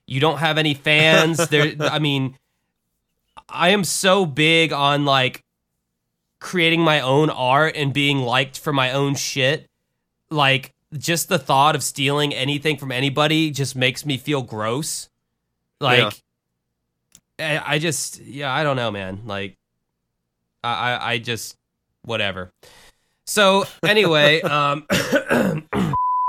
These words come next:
Speaker 2: Thanksgiving night was not as crazy as it was last year.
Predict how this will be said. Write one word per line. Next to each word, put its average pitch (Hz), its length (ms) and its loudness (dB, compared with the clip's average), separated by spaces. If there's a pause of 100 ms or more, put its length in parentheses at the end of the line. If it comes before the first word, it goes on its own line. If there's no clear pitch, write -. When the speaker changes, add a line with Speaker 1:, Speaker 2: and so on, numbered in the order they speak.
(580)
Speaker 2:
Thanksgiving 226 800 -2
night 170 360 -2
was 139 180 -4
not 139 220 0
as 127 200 -2
crazy 120 720 -6
as 110 300 -4
it 107 100 -8
was 110 280 -4
last 104 400 -4
year. 156 340 -6